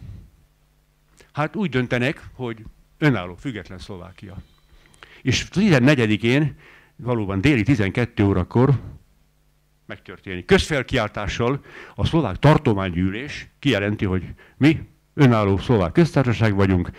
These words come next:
és átalakulunk nemzetgyűléssé. Eddig tak-, tartománygyűlés voltunk, és nemzetgyűlés vagyunk. Na, a kárpátaljai ruszinok is valami hasonló cipőben járnak, és Volosinnal az élen kikiáltják, hogy ők is egy független kis mini államot alkotnak majd.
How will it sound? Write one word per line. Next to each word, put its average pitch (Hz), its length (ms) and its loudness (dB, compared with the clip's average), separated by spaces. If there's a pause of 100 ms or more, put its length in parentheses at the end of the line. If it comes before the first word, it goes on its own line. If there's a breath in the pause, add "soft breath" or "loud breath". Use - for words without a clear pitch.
(240 loud breath)
és 107 380 4 (180)
átalakulunk 131 800 6 (260 loud breath)
nemzetgyűléssé. 117 1160 8 (100)
Eddig 110 280 -2
tak-, 107 160 -2
tartománygyűlés 143 760 6
voltunk, 104 340 2
és 98 100 0
nemzetgyűlés 90 680 2
vagyunk. 85 380 -2 (760 loud breath)
Na, 190 160 6
a 170 180 6
kárpátaljai 156 760 6
ruszinok 156 500 6
is - 320 -6
valami 127 340 2
hasonló 117 420 2
cipőben 101 520 -2
járnak, 98 540 -6 (680 soft breath)
és 107 380 -4
Volosinnal 139 640 4
az 104 120 -6
élen 156 420 -4 (500)
kikiáltják, 135 600 -2
hogy 117 140 0
ők 113 180 0
is 104 100 -6
egy 98 140 -6
független 92 560 -6
kis 123 200 -8
mini 101 260 -2
államot 85 400 -10
alkotnak - 560 -14
majd. 107 320 -12